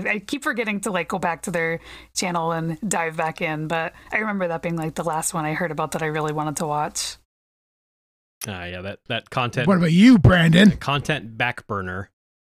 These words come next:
Speaker 2: where you're like, "Uh, I'm gonna get to you eventually," whether it be a podcast or a, you know, a YouTube series or even,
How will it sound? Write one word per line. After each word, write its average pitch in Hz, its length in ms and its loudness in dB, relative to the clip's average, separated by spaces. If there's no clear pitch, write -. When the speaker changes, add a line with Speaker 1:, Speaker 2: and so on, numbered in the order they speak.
Speaker 2:
where 107 100 -4
you're 104 220 -4
like, 101 280 -4
"Uh, 123 60 -12
I'm 104 420 -4
gonna 135 120 -2
get 147 160 -2
to 160 80 -2
you 156 100 2
eventually," 135 640 0
whether 120 300 -2
it 107 60 -6
be 117 100 -2
a 110 40 -2
podcast 113 580 -4
or 110 120 -6
a, 104 260 -6
you 110 100 -14
know, 104 240 -8
a - 60 -14
YouTube 110 400 -8
series 110 320 -8
or 120 120 -2
even, 107 320 -8